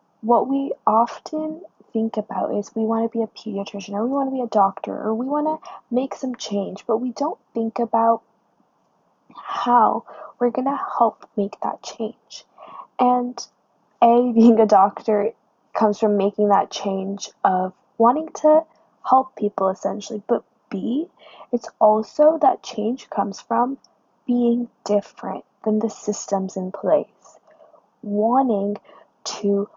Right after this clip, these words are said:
make change to the systems where there's leaks in the systems. So I think that's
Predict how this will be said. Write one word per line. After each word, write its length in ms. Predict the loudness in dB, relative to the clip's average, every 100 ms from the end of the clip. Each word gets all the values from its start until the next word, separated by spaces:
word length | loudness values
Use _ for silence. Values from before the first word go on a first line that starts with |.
| _
make 460 | 0 2 2 -2 -16 _ _ -14
change 720 | -6 -4 -2 -2 -4 -8 -16 _
to 180 | -8 -4
the 120 | -2
systems 760 | -4 -4 -8 -6 -2 -2 -2 -12 -20 -20 -8
where 400 | 4 8 8 8 4 _ _ _
there's 240 | 2 2 0 _
leaks 460 | -2 2 2 -2 -6
in 120 | -8
the 80 | -8
systems. 600 | -14 -16 -16 -12 -12 -12 _ _ _ -20 -20 -20 _
So 240 | 2 6
I 140 | 6 4
think 240 | -2 -2
that's 340 | 2 2 0